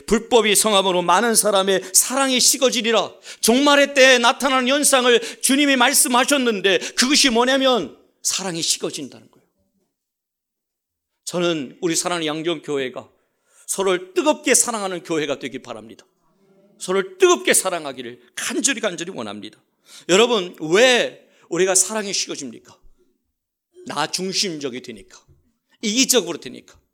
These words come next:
다른 사람 보이지 않는 거예요. 나만 생각하니까. 그래서 사랑이 식어지는 거예요. 그런데 마음의 회복을 갈망한다면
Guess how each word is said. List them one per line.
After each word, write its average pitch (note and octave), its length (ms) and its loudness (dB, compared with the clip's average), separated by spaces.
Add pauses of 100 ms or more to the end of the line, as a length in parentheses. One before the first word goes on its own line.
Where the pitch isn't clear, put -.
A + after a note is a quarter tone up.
(600)
다른 F#3+ 280 -2
사람 G3+ 280 -2
보이지 A3 320 0
않는 F3+ 240 -4
거예요. B2+ 280 -8 (160)
나만 C#3 280 -6
생각하니까. A2+ 720 -10 (880)
그래서 D#3 280 -4
사랑이 C3+ 340 -2
식어지는 A#2 500 -12
거예요. D3 360 -20 (1900)
그런데 C3 240 -4
마음의 C#3+ 320 -2
회복을 E3 340 -2
갈망한다면 C3+ 880 -6